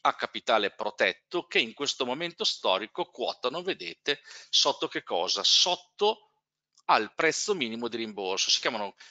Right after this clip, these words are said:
certificati a capitale protetto perché fondamentalmente a scadenza prevedono una soglia minima di rimborso, quindi salvo default dell'emittente,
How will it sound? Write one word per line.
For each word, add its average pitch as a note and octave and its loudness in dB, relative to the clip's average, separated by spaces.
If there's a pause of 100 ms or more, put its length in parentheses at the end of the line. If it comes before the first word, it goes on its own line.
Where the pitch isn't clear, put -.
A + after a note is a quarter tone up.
(280)
certificati C3 0
a - -8
capitale A2 2
protetto A#2+ -2 (280)
perché E3 -2
fondamentalmente D#3 -2
a - 2
scadenza D3 0
prevedono C3 -2
una D3 -4
soglia D#3+ -2
minima G2+ -6
di G2+ -8
rimborso, F2+ -6
quindi G#2 -10
salvo D#3+ 2
default C#3 -6
dell'emittente, G#2 -2